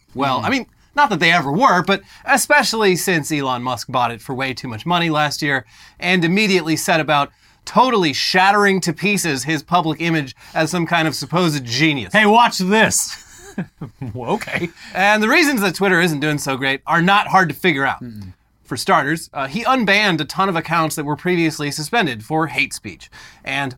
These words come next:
Speaker 1: either on purpose or simply due to firing most of Twitter's employees, content moderation is now basically non-existent. Unless, of course, you piss off Elon or one of his friends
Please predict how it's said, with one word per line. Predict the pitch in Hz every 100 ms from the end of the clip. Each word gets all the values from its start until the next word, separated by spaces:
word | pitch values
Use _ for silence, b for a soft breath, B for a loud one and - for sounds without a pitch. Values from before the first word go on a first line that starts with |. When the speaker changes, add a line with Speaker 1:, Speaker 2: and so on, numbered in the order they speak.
| -
Speaker 1:
either | 143 131 123
on | 120
purpose | 156 339 330 285
or | 226 170
simply | 214 185 160
due | 143
to | 120
firing | 165 160 160 131
most | 131 113
of | 113
Twitter's | 151 123
employees, | 117 113 226 175 165 - _ _ _ -
content | 202 202 233 185
moderation | 180 165 156 160 160
is | 160
now | 147 143 143 107
basically | 208 196 - 165 156 143
non-existent. | 135 127 120 131 123 107 101 b b b b b b
Unless, | - 214 196
of | 156
course, | 185 143
you | 131
piss | - 170 156
off | 143 135
Elon | 160 147 123 120
or | 120
one | 120 117
of | 107
his | 107
friends | - 123 107 -